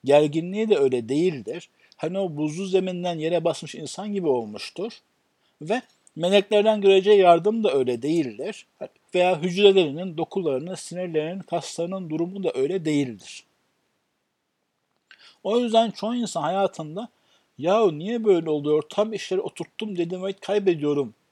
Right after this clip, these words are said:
şikayetini duymuşsunuzdur. Ama zaten vaka böyledir. İşleri oturttum dediğiniz zaman kaybedersiniz.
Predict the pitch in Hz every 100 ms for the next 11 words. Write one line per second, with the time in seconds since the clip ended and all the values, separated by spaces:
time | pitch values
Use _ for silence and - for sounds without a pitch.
0 | - - - 156 175 208 180 202 - -
1 | 135 131 196 247 _ _ _ - 208 233
2 | 233 226 208 170 175 180 - 254 247 220
3 | 139 95 - - - _ _ _ _ _
4 | _ - 160 - 202 214 - - 170 -
5 | 196 170 165 220 233 170 196 254 - 202
6 | 220 175 127 117 - 226 -